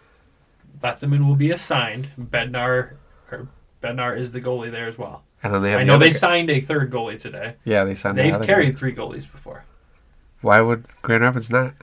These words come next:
Speaker 1: Why wouldn't you sign a goalie to make sure if Lethemon does get claimed off waivers, you have a goalie?
Speaker 2: Right.
Speaker 1: Correct. So you sign the guy that's available now.
Speaker 2: Big brain.
Speaker 1: Yeah. When Lethemon clears waivers,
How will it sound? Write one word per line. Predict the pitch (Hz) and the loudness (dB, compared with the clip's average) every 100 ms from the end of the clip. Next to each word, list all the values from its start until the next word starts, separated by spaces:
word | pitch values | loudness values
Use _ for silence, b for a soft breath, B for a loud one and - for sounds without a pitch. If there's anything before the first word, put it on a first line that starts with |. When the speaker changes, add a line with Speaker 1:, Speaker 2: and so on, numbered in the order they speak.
| _ _ _ _ | _ _ _ _
Speaker 1:
Why | 123 127 | -4 0
wouldn't | 151 147 | 0 -2
you | 135 | -4
sign | 135 120 | -4 -4
a | |
goalie | 123 123 127 | -6 -6 -6
to | 123 | -6
make | 123 120 | -10 -10
sure | - 131 | -6 -4
if | 120 120 | -4 -6
Lethemon | 120 131 120 | -8 -6 -10
does | 120 123 | -8 -8
get | 123 - | -8 -12
claimed | 123 120 117 | -12 -10 -8
off | 113 | -8
waivers, | 120 127 117 110 | -8 -8 -8 -12
you | 113 | -10
have | 113 | -12
a | 107 | -12
goalie? | 110 104 - _ _ _ _ _ | -12 -12 -14 _ _ _ _ _
Speaker 2:
Right. | 107 110 - _ b b b _ | -8 -6 -8 _ b b b _
Speaker 1:
Correct. | - 127 110 - | -8 -6 -6 -12
So | 120 | -14
you | 117 | -6
sign | 131 123 | -4 -2
the | 123 | -2
guy | 131 120 | -2 -2
that's | 117 | -2
available | 123 117 113 110 | -6 -8 -8 -12
now. | 104 104 - b b b _ _ _ - | -12 -14 -16 b b b _ _ _ -10
Speaker 2:
Big | 104 98 | -10 -6
brain. | - 110 - _ _ _ | -10 -10 -18 _ _ _
Speaker 1:
Yeah. | 123 98 - _ _ _ b b b b _ _ | -8 -8 -14 _ _ _ b b b b _ _
When | 127 | -4
Lethemon | 127 120 139 - | -4 -2 -4 -2
clears | 135 127 | -2 -2
waivers, | 127 123 113 110 - | -2 -4 -4 -10 -12